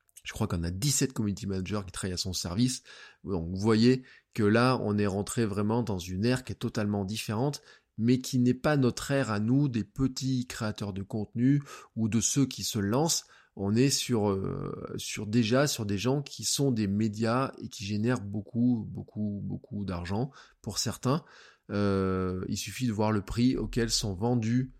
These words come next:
certaines photos, le prix que vous demandent certaines influenceuses et influenceurs pour publier une seule photo sur leur compte Instagram. Voilà. Dans ces cas-là,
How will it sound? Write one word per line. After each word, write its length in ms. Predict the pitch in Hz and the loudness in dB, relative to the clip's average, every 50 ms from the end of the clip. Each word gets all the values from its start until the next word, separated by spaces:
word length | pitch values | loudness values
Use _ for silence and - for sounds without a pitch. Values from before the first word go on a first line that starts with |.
| _ _ - | _ _ -8
certaines 460 | - - 123 101 - - 107 104 95 | -6 -4 -4 -4 -4 -2 -4 -4 -2
photos, 460 | - 117 107 - 110 117 131 135 139 - - | -4 -6 -4 -2 2 2 2 2 0 -6 -8
le 100 | 101 90 | -8 -8
prix 240 | - - - 139 135 | -8 -2 0 0 0
que 100 | 135 120 | 2 0
vous 200 | 101 98 104 104 | -2 -2 -2 -2
demandent 180 | 107 104 98 | -2 -2 -2
certaines 380 | - - 101 - 120 110 101 98 | -2 -6 -6 -4 -4 -4 -2 -2
influenceuses 720 | 98 92 - - 113 101 98 92 - - 120 117 110 98 | -4 -6 -6 -6 -6 -4 -4 -4 -4 -2 0 0 0 -2
et 40 | 98 | -4
influenceurs 600 | 95 92 - - 101 95 - - 123 123 127 127 - - - - _ | -8 -8 -8 -8 -8 -6 -6 -2 -2 -2 -2 -2 -10 -20 -20 -20 _
pour 140 | - 110 - | -10 -10 -8
publier 280 | - 98 95 98 113 | -6 -4 0 2 4
une 80 | 127 123 | 4 2
seule 160 | 123 113 92 | 2 0 -6
photo 240 | - - - - 123 | -6 -8 -2 -2 -2
sur 160 | 123 - 110 | 0 0 -2
leur 140 | 95 87 82 | -2 -4 -4
compte 200 | - 113 98 - | -6 -8 -6 -4
Instagram. 440 | 101 95 - - 101 90 87 82 - _ _ _ _ _ - | -6 -6 -6 -6 -6 -6 -6 -8 -10 _ _ _ _ _ 0
Voilà. 280 | 117 120 107 87 - - - _ _ _ _ _ _ _ _ _ _ _ _ _ _ _ - | 2 4 4 4 2 -4 -20 _ _ _ _ _ _ _ _ _ _ _ _ _ _ _ -6
Dans 240 | 123 101 - 160 156 | 2 4 4 4 6
ces 200 | - - 156 - | 4 4 2 2
cas-là, 440 | - 123 110 110 117 139 156 - | 4 4 4 4 4 2 2 -2